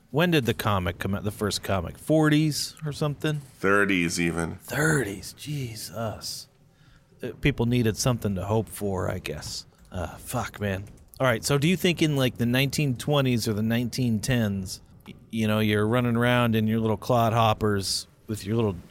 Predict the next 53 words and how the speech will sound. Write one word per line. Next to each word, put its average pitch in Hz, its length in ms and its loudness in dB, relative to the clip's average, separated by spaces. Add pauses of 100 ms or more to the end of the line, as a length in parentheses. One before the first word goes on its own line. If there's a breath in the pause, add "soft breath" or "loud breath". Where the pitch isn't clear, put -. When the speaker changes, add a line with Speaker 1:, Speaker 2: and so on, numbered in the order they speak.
(160)
Speaker 1:
wearing 151 280 4
a 127 40 2
doiby, 208 560 2 (280 loud breath)
and 107 320 -2
kids 135 260 2
are 113 60 0
like, 98 380 0 (380)
"I 165 80 0
could 143 180 -2
throw 160 280 2
this." 143 280 0
They - 180 -2
had 117 180 0
footballs 101 480 -4
back 92 280 -2
then. 120 160 -2
They 117 120 0
looked 113 200 -2
a 95 40 -8
little 85 120 -6
different. 113 360 -8 (420 loud breath)
I 262 60 4
could 247 120 -2
throw 196 200 2
this 165 180 2
pigskin 175 560 0
over 202 200 0
that 190 200 2
mountain 147 340 2
over 120 200 0
there. 95 240 2
You 87 60 -8
think 190 220 -4
they 202 100 2
were 185 100 0
still - 360 -4
had 214 240 0
those 185 200 -6
feelings 233 560 0
in 180 120 0
the 175 60 -2
nineteen 190 460 0
tens? 277 600 -4 (640)
Speaker 2:
I - 60 -6
mean, 117 140 4
I 113 100 4
have 123 140 2
no 117 200 4
way 113 320 6
of, 98 440 2
of 90 240 2
giving 101 280 4
an 92 140 2